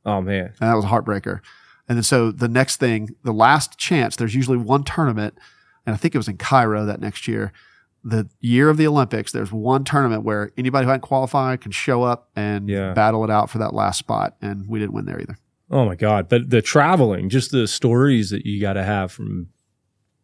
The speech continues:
Speaker 1: from just meeting people and meeting the other teams. I mean, you get to,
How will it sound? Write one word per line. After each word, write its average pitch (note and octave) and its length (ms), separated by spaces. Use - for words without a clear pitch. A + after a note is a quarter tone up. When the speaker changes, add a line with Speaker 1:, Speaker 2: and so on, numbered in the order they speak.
Speaker 1:
from B2 300
just G#2+ 180
meeting A#2 420
people G#2+ 380
and G2+ 120
meeting C3 260
the A2+ 100
other G2+ 180
teams. C3+ 440
I G#2 40
mean, A2+ 120
you B2+ 60
get A#2+ 100
to, G#2 260